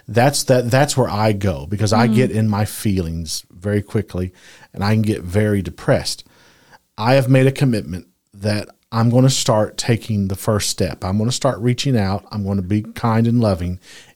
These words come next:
Speaker 1: even if they don't, res-, you know, even if, even if, if, if they, they don't reciprocate, because, and there's a gospel-centered ethic here, which is this. He loved us first.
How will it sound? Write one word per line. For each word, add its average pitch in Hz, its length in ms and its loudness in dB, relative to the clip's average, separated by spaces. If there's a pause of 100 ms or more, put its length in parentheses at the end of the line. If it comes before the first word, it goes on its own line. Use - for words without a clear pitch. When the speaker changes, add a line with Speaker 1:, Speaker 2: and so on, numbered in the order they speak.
(160)
Speaker 1:
even 123 380 2
if 113 180 -2
they 104 160 -2
don't, 107 480 0 (100)
res-, 101 320 -4
you 101 280 -4
know, 104 100 0
even 113 180 0
if, 110 220 -2
even 113 240 0
if, 104 240 -2
if, 101 160 -8 (180)
if 104 300 -6 (140)
they, 104 240 -4
they 104 160 -2
don't 90 280 -6 (460)
reciprocate, 104 720 -2
because, 131 800 2 (760)
and 120 160 2
there's 120 200 4
a 110 100 2
gospel-centered 151 1500 0
ethic 131 340 2
here, - 160 -10
which 107 180 -4
is 101 120 -2
this. - 420 -4 (1300)
He 131 200 2
loved 107 280 2
us 95 160 -2
first. - 500 -10